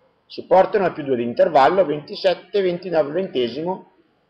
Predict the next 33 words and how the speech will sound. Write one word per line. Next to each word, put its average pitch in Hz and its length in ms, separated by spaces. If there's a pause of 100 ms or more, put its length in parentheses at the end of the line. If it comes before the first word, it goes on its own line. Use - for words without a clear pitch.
(260)
Eh, 104 220
rientra 123 320
in 190 100
campo 240 320
e 233 80
Tenconi 233 460
che 220 140
fa 196 100
la 196 140
voce 190 260
grossa 180 240
sotto 180 180
i 175 60
tabelloni, 165 560
otto 120 180
rimbalzi, 196 520
più 202 160
quattro 185 680
su - 220
otto 180 280
da 180 100
due 185 180
punti, 123 500
e 110 80
Daverio 170 420
prende 196 300
così 175 200
il 160 60
largo, 110 380
quarantadue 131 420
quarantasette 185 520
alla 127 100
mezz'ora, 117 500